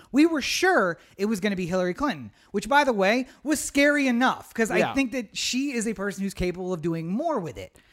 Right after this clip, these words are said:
Speaker 1: But then we
Speaker 2: <laughs>
Speaker 1: got a completely unstable person.
Speaker 2: Yeah.
Speaker 1: And, and it goes back to everything that's ever been done. I, I mean, like,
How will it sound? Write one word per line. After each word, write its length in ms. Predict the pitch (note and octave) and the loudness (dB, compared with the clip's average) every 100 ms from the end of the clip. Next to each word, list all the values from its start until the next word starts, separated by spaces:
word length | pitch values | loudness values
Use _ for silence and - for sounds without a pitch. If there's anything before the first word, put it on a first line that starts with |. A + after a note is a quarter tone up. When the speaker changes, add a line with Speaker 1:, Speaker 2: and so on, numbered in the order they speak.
| _ _ | _ _
Speaker 1:
But 100 | D#4 | -4
then 140 | G4 F#4 | -2 0
we 80 | C#4+ | 0
Speaker 2:
<laughs> 0 | |
Speaker 1:
got 340 | A#3 A3+ A#3 - | 0 -2 -4 -8
a 40 | |
completely 460 | G#3 A3 C4 C4 A#3+ | -6 -6 -6 -6 -6
unstable 760 | G#3+ G#3 G3 - B3 C4+ G#3+ E3+ | -2 -2 -4 -4 -2 -2 -2 -4
person. 580 | D#3 D#3 B2+ B2+ G2 F#2 | -4 -8 -8 -10 -12 -4
Speaker 2:
Yeah. 300 | C#3+ G#2+ F#2 - _ _ _ _ _ - | -2 -2 -4 -16 _ _ _ _ _ -8
Speaker 1:
And, 200 | B3 C4 | -6 -4
and 140 | B3 A#3+ | -2 -2
it 120 | A3+ | -2
goes 220 | G#3+ D#4 - | -2 -2 0
back 220 | C#4+ - | -2 -2
to 280 | A#3 - A3 | -6 -4 -4
everything 460 | A3+ C4+ B3 B3 | -4 -6 -6 -4
that's 160 | A3 G#3+ | -4 -4
ever 180 | G3 G3+ | -2 -2
been 180 | F#3 F3+ | -2 -2
done. 220 | E3 C3 | -2 -4
I, 220 | G3+ G#3+ | -4 -2
I 40 | G#3 | 0
mean, 160 | G#3 | 0
like, 220 | G3 G3 | 0 -2